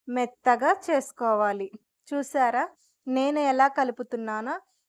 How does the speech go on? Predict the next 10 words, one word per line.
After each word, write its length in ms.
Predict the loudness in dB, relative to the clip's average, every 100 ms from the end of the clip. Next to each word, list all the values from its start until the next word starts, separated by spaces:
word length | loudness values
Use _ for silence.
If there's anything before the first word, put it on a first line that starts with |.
| _
ఇలా 220 | -6 -4 -2
లైట్‌గా 560 | -2 -6 -8 -14 -16 -12 -8 -6 -4 -4 4 12
ఇలా 260 | 12 12 12
కొంచెం 440 | 12 10 10 8 10
కొ-, 160 | 8 8 _ _ _ _ 8
వాటర్‌ని 680 | 12 12 12 12 12 10
పోసుకుంటూ 760 | 10 10 10 4 2 4 6 6 6 -2 _ _ _ 10
కలుపుకోవాలి. 920 | 10 10 6 6 8 8 6 2 -2 -8 -20 _ _ _ _ _ _ _ _ _ _ _ _ _ _ _ _ _ -8
గట్టి 420 | 6 6 6 2
పడకుండా 720 | 6 8 6 0 -4 4 6